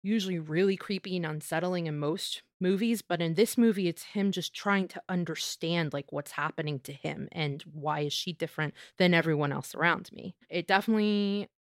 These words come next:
focuses a lot on, like, the exploration of whether or not love is worth it, because in this case, it's, like, denying yourself love or death is kind of the two options they're facing.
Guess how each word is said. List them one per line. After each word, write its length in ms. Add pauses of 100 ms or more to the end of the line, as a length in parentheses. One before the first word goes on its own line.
(120)
focuses 580
a 60
lot 280
on, 640
like, 200
the 100
exploration 720
of 80
whether 240
or 40
not 200
love 300
is 120
worth 360
it, 200
because 320
in 120
this 180
case, 340
it's, 380 (120)
like, 340 (140)
denying 540
yourself 380
love 480
or 260 (120)
death 480
is 180
kind 260
of 260 (120)
the 100
two 260
options 460
they're 120
facing. 580